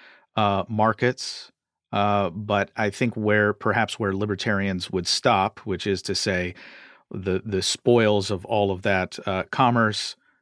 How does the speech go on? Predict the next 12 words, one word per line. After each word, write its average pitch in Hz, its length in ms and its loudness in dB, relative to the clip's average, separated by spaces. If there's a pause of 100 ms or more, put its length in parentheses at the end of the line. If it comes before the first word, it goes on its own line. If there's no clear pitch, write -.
(200)
uh, 92 220 -2
wherever 107 500 2
it - 100 -6
goes, 110 360 0
that's 98 220 -2
where 92 180 0
it 82 120 -6
goes. 104 440 0
And 87 200 -6
neoliberals 95 640 0
maybe 95 320 0
would 90 380 -2